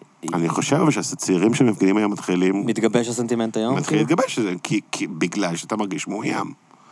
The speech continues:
Speaker 1: לא, לא הרגשנו מאוימים המון שנים, אתה יודע,
Speaker 2: כן,
Speaker 1: אנחנו,
Speaker 2: אנחנו
Speaker 1: אנחנו צעיר-,
Speaker 2: גדלתי אחרי
Speaker 1: אנחנו
Speaker 2: הסכם
Speaker 1: נולדנו
Speaker 2: השלום
Speaker 1: אחרי
Speaker 2: עם מצרים,
Speaker 1: שישים ושבע,
Speaker 2: כן.
Speaker 1: לא, ואנחנו לא זוכרים את שבעים ושלוש, אנחנו לא, לא באמת היינו, לא באמת חווינו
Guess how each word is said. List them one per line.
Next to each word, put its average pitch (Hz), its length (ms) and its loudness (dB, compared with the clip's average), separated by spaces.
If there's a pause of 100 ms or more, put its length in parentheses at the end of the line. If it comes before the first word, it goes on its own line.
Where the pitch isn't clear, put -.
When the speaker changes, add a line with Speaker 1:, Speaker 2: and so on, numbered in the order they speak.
(460)
Speaker 1:
לא, 156 100 2
לא 107 140 2
הרגשנו 139 380 -2
מאוימים 131 420 4
המון 98 240 -2
שנים, 95 160 -4
אתה 82 120 -8
יודע, 78 120 -6
Speaker 2:
כן, 69 80 -6
Speaker 1:
אנחנו, 104 340 0
Speaker 2:
אנחנו 104 260 -8 (240)
Speaker 1:
אנחנו 135 300 0
צעיר-, 120 300 4
Speaker 2:
גדלתי 113 180 2
אחרי 110 180 2
Speaker 1:
אנחנו 117 140 2
Speaker 2:
הסכם 131 120 2
Speaker 1:
נולדנו 127 160 4
Speaker 2:
השלום 117 180 4
Speaker 1:
אחרי 110 120 2
Speaker 2:
עם 107 160 2
מצרים, 117 300 2
Speaker 1:
שישים 113 240 0
ושבע, 101 160 0
Speaker 2:
כן. 92 100 -2
Speaker 1:
לא, 107 280 -2
ואנחנו 98 220 -4
לא 117 80 -2
זוכרים 123 300 -2
את 98 80 -2
שבעים 90 340 2
ושלוש, 80 420 -6
אנחנו 92 360 -6
לא, 123 180 0 (1300)
לא 113 260 0
באמת 135 480 0
היינו, 107 380 0 (600)
לא 104 160 2
באמת 135 260 4
חווינו 98 600 2